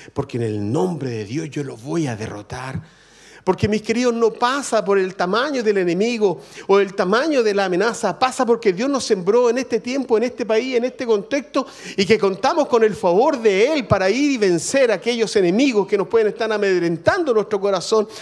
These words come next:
en virtud de lo que hoy día está pasando en Chile.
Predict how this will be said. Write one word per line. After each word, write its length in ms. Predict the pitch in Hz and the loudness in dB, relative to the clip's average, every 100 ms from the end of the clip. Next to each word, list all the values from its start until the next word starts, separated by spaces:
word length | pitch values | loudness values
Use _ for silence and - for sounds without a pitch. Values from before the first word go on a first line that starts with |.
| - - | -8 0
en 120 | 214 | 0
virtud 300 | 190 - 262 | 0 -2 0
de 60 | 240 | 2
lo 60 | |
que 140 | 214 202 | 2 0
hoy 80 | 180 | -2
día 200 | 226 175 | 0 0
está 200 | 208 185 | -2 -2
pasando 420 | 170 165 165 156 | -2 0 0 0
en 80 | 156 | -2
Chile. 540 | - 262 262 107 | -6 -4 -6 -8